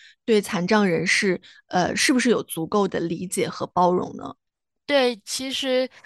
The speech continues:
Speaker 2: 整个社会对我们还是挺好的，像N D I S里面的社工也好，服务人员也好，对我们都非常关爱，就每个星期会带我们出去一下，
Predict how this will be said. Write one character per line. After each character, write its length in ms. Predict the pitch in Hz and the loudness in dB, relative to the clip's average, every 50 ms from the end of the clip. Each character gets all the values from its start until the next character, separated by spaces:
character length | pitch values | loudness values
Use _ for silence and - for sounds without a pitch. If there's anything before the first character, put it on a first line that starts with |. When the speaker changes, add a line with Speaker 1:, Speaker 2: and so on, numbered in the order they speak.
| - _ _ | -20 _ _
Speaker 2:
整 240 | - - 220 185 180 | -8 -6 -6 -4 0
个 160 | 180 226 247 | 0 0 0
社 240 | 240 - - 294 277 | 0 2 2 2 2
会 180 | 277 302 285 269 233 | 2 0 -2 -4 -4
对 160 | - 294 277 | -4 -4 -2
我 160 | 262 233 214 | 0 0 -2
们 240 | 185 175 170 170 175 | -2 -4 -6 -8 -8
还 200 | - - 190 208 | -6 -6 -6 -4
是 140 | 233 254 - | -4 -8 -8
挺 320 | - - 202 180 196 220 | -8 -8 -8 -6 -4 0
好 300 | 226 240 220 202 175 151 | 2 4 4 4 4 2
的， 280 | 147 113 113 107 - - - - - _ _ _ _ - | 2 2 2 2 0 -2 -10 -20 -20 _ _ _ _ -12
像 400 | 185 - - - 302 269 254 233 | -10 -6 -4 0 4 4 4 4
N 260 | - - 247 247 254 220 | 4 2 -2 -6 -8 -6
D 140 | 254 262 | -2 2
I 400 | 247 240 240 247 247 254 269 294 | 4 4 6 4 4 2 0 -4
S 520 | 269 - - - - - 233 214 208 202 202 | -6 -8 -10 -10 -10 -6 -4 -4 -2 -4 -6
里 180 | 180 180 180 170 | -8 -12 -16 -14
面 240 | 170 185 208 226 226 | -8 -6 -6 -4 -4
的 80 | 233 | -4
社 360 | 233 - - - 269 240 233 233 | -2 -2 0 2 2 2 2 0
工 300 | - 254 240 247 247 247 | -2 -4 -4 -4 -4 -4
也 220 | 233 214 196 196 | -2 0 0 0
好， 360 | 202 - 208 196 180 165 147 - - - - _ _ | -2 0 2 4 4 4 4 0 -4 -14 -20 _ _
服 300 | - - - 214 214 240 | -18 -16 -12 -8 -4 -2
务 80 | 262 269 | 0 0
人 280 | 262 240 220 214 202 | 0 0 -2 -2 -4
员 160 | 202 196 190 | -8 -8 -6
也 200 | 185 180 170 180 | -4 -2 -2 -2
好， 240 | 202 208 208 170 160 | -2 0 -2 -2 -2
对 200 | - - 240 233 | -4 -6 -6 -4
我 200 | 220 208 196 180 | -4 -4 -6 -8
们 280 | 170 165 165 156 165 175 - | -8 -6 -6 -6 -6 -6 -4
都 180 | 226 226 226 | -4 -4 -4
非 200 | 226 - 269 262 | -2 -2 -4 -2
常 300 | - 233 196 180 175 180 | 0 0 -2 -2 -2 -8
关 240 | - - 233 220 220 | -6 -2 0 2 4
爱， 400 | 226 233 233 233 220 160 120 - - - - - - _ _ | 4 6 6 6 6 4 4 0 -4 -10 -16 -16 -18 _ _
就 360 | - 254 240 233 226 220 214 | -2 2 2 4 4 2 2
每 240 | 208 208 202 180 147 | 0 -2 -2 -2 -2
个 120 | 139 185 196 | -2 -2 -6
星 220 | - - 240 240 | -6 -8 -10 -10
期 160 | - - 247 | -8 -8 -6
会 180 | 240 254 247 233 | -2 0 0 2
带 220 | - 262 240 233 | 2 2 4 4
我 60 | 214 | 2
们 240 | 196 185 180 180 185 - | 0 -2 -6 -6 -8 -8
出 220 | - - 262 262 | -8 -8 -8 -6
去 200 | - - - 254 | -6 -6 -6 -4
一 140 | 240 214 208 | -4 -4 -6
下， 500 | 196 - 240 226 214 202 196 190 196 | -4 0 2 4 4 4 4 4 2